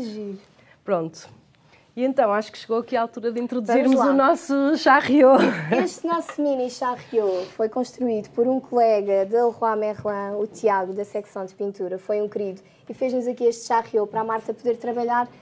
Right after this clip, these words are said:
Speaker 1: as suas peças.
Speaker 2: Exato. Este é, bem, o que é que acontece? É, é importante explicar também que, eh, para fazer macramé, ehm,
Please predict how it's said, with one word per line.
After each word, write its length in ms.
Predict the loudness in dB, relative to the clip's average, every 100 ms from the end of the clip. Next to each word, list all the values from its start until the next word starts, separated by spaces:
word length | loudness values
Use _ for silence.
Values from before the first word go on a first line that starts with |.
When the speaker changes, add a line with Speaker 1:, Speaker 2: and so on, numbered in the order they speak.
| -8
Speaker 1:
as 80 | -8
suas 260 | -4 -8 -4
peças. 640 | -4 -4 -4 -12 -12 -10
Speaker 2:
Exato. 640 | -8 -2 0 -2 -6 -20 _ _ -20 -20 _ -2
Este 400 | 0 0 -6 -2
é, 400 | 2 6 4 2 -2
bem, 260 | 2 2 2
o 80 | 0
que 80 | -4
é 60 |
que 80 | -4
acontece? 440 | -6 -2 -4 -2 -4 -2
É, 180 | 0 0
é 20 |
importante 380 | -2 -4 -6 -6
explicar 420 | -10 -4 -2 -2
também 400 | -4 -4 -4 -4
que, 460 | -6 -4 -2 -2 -2
eh, 180 | -2 -2 0
para 180 | -2 0
fazer 260 | -4 -6 -4
macramé, 760 | -6 -2 -2 0 0 -2 -4 _
ehm, 760 | -2 0 0 -2 -4 -6 -8